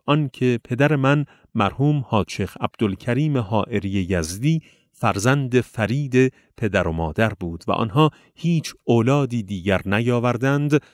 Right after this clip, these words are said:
و من عمو و عمه نداشتم. توضیح آن که جد من مرحوم محمد جعفر که از زمره اهل علم نبود، بلکه در طائفه ما غیر از پدرم هیچ کس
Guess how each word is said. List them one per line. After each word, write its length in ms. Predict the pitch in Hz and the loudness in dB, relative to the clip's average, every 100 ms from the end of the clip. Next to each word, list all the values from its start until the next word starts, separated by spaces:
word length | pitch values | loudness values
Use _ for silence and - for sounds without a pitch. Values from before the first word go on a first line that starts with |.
| _ _ | _ _
و 100 | 110 | 0
من 280 | 104 135 143 - - | 2 2 0 -4 -4
عمو 460 | 104 107 143 143 120 | -2 0 0 -2 -2
و 40 | 117 | -2
عمه 460 | 110 87 85 92 95 _ _ | -4 -2 -2 -2 -2 _ _
نداشتم. 680 | 123 120 78 76 - - - - _ _ _ _ _ _ _ _ | -2 0 -2 -8 -8 -8 -10 -18 _ _ _ _ _ _ _ _
توضیح 400 | - 107 90 101 101 | 0 0 0 -4 0
آن 180 | 135 | 0
که 220 | 135 - 139 | 2 0 0
جد 400 | 117 110 95 117 | 2 0 0 0
من 260 | 135 160 | 2 0
مرحوم 520 | 160 127 98 - 147 | 0 0 -2 -2 -2
محمد 500 | 156 120 92 90 90 82 | 0 -2 -2 -2 -2 -2
جعفر 500 | 120 113 - 165 165 - _ _ | -4 -2 2 2 2 -4 _ _
که 80 | - | -2
از 200 | 101 87 | -2 0
زمره 360 | 95 101 107 143 - | -2 -2 0 0 0
اهل 320 | 107 78 92 - | -2 -4 -6 -2
علم 380 | 120 123 123 143 | -2 -2 -2 -4
نبود، 300 | 131 92 - | -4 -8 -4
بلکه 300 | - 107 - | -2 -2 0
در 140 | 110 98 | 0 0
طائفه 600 | - 98 - - 120 135 | -2 -4 -4 -2 -2 2
ما 180 | 156 156 _ _ | 4 2 _ _
غیر 380 | 113 101 95 92 | -2 0 0 2
از 200 | 92 87 - | 0 -2 -4
پدرم 440 | 123 143 151 139 | 0 2 2 -2
هیچ 400 | - 180 165 - | -2 -2 -2 -4
کس 280 | - 127 117 | -2 0 -2